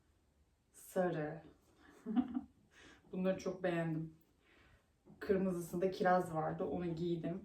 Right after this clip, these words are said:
Kırmızı ve şöyle yeşil, avokado, meyve desenli. Bunda portakal var, bunda muz var,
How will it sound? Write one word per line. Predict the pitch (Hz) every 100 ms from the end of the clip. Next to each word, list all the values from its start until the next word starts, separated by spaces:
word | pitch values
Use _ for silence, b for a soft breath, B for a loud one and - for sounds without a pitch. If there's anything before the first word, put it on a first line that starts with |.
| -
Kırmızı | - 180 175 165 151 156 165 220 - - - - _ - B B B -
ve | 175
şöyle | 160 180 170
yeşil, | 170 175 180 - - 165 -
avokado, | 175 170 165 170 160 156
meyve | 156 156 165 165
desenli. | 160 156 156 156 156 156
Bunda | 156 156
portakal | 160 165 160 170 - 170 156
var, | 151 151 190 220 - B B B -
bunda | 185 170 170
muz | 170 156 151
var, | 160 165 208 226